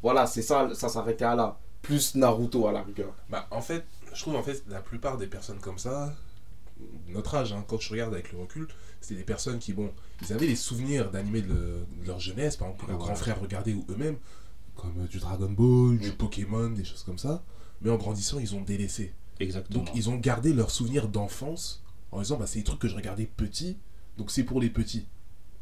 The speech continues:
Speaker 2: Donc, je vais pas
Speaker 3: Exactement.
Speaker 2: m'attarder là-dessus. Et certains ont découvert et d'autres aussi ont redécouvert via, euh, Netflix.
Speaker 3: Exactement.
Speaker 4: Ouais,
Speaker 2: Ouais,
Speaker 4: comme on dit, bah, comme tu le dis, ils ont redécouvert avec des animes comme, euh,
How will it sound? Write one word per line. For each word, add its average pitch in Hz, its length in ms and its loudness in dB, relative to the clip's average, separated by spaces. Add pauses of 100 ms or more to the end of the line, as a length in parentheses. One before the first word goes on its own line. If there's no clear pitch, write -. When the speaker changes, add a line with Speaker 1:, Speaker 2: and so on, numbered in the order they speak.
Speaker 2:
Donc, 107 100 -2
je 98 80 -4
vais - 60 0
pas 135 80 4
Speaker 3:
Exactement. 135 140 0
Speaker 2:
m'attarder 117 300 2
là-dessus. 107 320 0 (180)
Et 156 260 2 (360)
certains - 280 0
ont 113 100 2
découvert 104 720 0
et 104 80 -4
d'autres 139 200 -2
aussi - 220 -2
ont 107 140 0
redécouvert 131 840 2
via, 135 280 -4
euh, 110 220 0
Netflix. 143 520 -2
Speaker 3:
Exactement. 85 500 2
Speaker 4:
Ouais, 101 220 6
Speaker 2:
Ouais, 107 80 6 (260)
Speaker 4:
comme 110 160 6
on 104 80 6
dit, 135 200 2
bah, 82 160 0
comme 90 140 2
tu 92 120 0
le 87 60 0
dis, 113 220 4 (300)
ils 90 140 4
ont 98 60 8
redécouvert 95 540 4
avec 82 160 10 (200)
des 85 80 6
animes 120 240 10
comme, 98 320 10
euh, 85 160 6